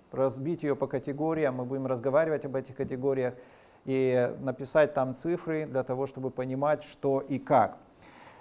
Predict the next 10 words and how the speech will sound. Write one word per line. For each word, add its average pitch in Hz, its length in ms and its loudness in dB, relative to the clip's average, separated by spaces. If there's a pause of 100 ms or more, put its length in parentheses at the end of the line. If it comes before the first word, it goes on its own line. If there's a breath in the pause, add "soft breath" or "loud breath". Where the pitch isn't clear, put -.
(160 loud breath)
Если 180 680 4
у 151 40 4
вас 165 260 4
есть 170 160 2
компьютер, 180 460 0
вы 147 120 0
можете 151 540 2
просто 156 480 -2
в 131 80 0
Excel 139 580 0